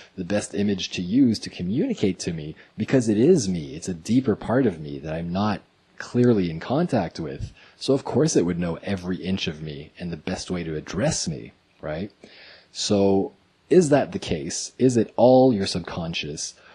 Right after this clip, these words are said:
Or are you communicating also with an outside force? Are there spirits communicating to you? Are the spirits of the plants, the energies of the plants,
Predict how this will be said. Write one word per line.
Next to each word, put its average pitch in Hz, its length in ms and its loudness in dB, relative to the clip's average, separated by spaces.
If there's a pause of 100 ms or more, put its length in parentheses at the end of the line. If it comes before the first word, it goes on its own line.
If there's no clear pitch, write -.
(160)
Or 131 160 6
are 120 120 6
you 131 120 12
communicating 98 960 2 (500)
also 120 360 4
with 92 220 0
an 90 120 -2
outside 82 480 -8
force? - 600 -8 (120)
Are 98 140 -2
there 104 160 0
spirits - 640 0
communicating 87 640 -4
to - 160 -14
you? 76 200 -10
Are 92 160 -4
the 92 100 -6
spirits 127 440 2
of 92 140 -4
the - 80 -14
plants, 110 480 -4
the - 180 -12
energies 110 380 -2
of 85 100 -8
the 76 80 -12
plants, 101 560 -4